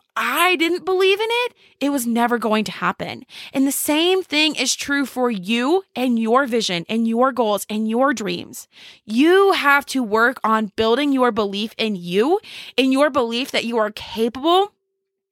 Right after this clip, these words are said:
of making that thing happen, whatever it is, and you have to consistently and constantly work on it over time, every day, in the morning, when you're going to the bathroom,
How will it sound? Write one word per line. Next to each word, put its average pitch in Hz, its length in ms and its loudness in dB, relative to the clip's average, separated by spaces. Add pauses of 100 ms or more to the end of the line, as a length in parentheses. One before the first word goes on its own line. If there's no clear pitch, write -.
(540)
of 262 220 2
making 247 460 2
that 240 240 2
thing 240 260 -2
happen, 226 640 0
whatever 302 560 2
it 196 160 2
is, 330 360 2 (360)
and 285 180 -2
you 339 160 0
have 311 240 0
to 302 180 -2
consistently 285 1200 -4
and 285 240 -6
constantly 262 840 -2
work 214 340 -2
on 175 220 -2
it 170 160 -10 (400)
over 339 460 2
time, 185 540 -2 (100)
every 330 480 0
day, 208 420 0 (300)
in 359 220 0
the 370 120 4
morning, 294 560 -2
when 349 240 0
you're 381 140 0
going 302 300 0
to 277 100 -6
the 285 80 2
bathroom, 220 560 0